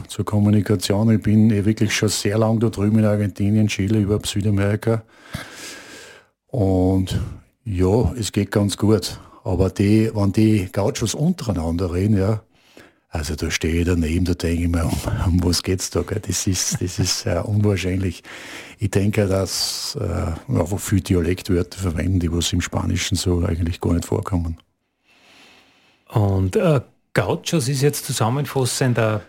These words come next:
Speaker 2: Berufsbezeichnung. Ich glaub, so ein Volk wie die Sherpas oder so sind sie ja nicht.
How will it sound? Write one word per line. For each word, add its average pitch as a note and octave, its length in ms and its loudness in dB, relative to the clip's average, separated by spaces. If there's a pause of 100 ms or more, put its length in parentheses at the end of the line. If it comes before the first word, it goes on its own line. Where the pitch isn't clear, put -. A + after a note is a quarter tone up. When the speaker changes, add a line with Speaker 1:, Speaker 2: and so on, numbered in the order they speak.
(240)
Speaker 2:
Berufsbezeichnung. D3 1400 0 (380)
Ich E3 160 0
glaub, A#2 220 0
so B2 160 2
ein A2 40 2
Volk B2 460 -2
wie A#2 300 2 (140)
die G#2+ 100 2
Sherpas G#2+ 500 -2
oder B2 160 0
so C3 500 -2
sind A#2 260 0
sie G2+ 80 -2
ja G#2 60 2
nicht. G2 360 0